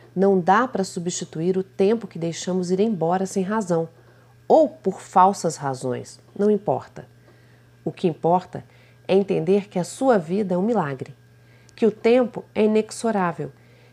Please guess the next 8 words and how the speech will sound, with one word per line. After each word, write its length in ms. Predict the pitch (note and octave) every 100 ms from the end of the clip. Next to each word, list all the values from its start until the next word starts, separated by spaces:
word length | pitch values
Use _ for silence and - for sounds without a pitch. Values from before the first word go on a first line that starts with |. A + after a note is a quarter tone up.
| -
e 80 | A3
que 140 | -
as 100 | A#3
suas 400 | A#3 - F4 E4+
vontades 760 | C4+ C4+ C4+ F#3+ D3+ C3+ - - _ _
só 180 | - F3
serão 380 | E3+ E3+ D#3 G#3
realizadas 920 | B3 A#3 F#3 D#3+ E3 F3+ F#3 D#3 -